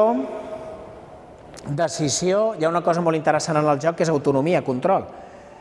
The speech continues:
Prendre una decisió, és a dir, fas el que tu vols. Ara imagineu-vos,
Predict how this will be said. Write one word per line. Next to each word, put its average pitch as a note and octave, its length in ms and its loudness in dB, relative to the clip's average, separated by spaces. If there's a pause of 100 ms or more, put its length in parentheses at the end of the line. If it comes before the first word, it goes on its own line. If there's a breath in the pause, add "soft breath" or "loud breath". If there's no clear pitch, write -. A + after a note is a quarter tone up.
(220 loud breath)
Prendre D#3+ 240 2
una D#3+ 160 4
decisió, C#3+ 480 2
és A#2+ 80 -4
a C#3 80 2
dir, C3+ 160 4
fas D3 160 2
el F#3 80 2
que G3 80 4
tu D3 160 -2
vols. E3 380 -2 (680)
Ara F3 160 0
imagineu-vos, F3+ 720 0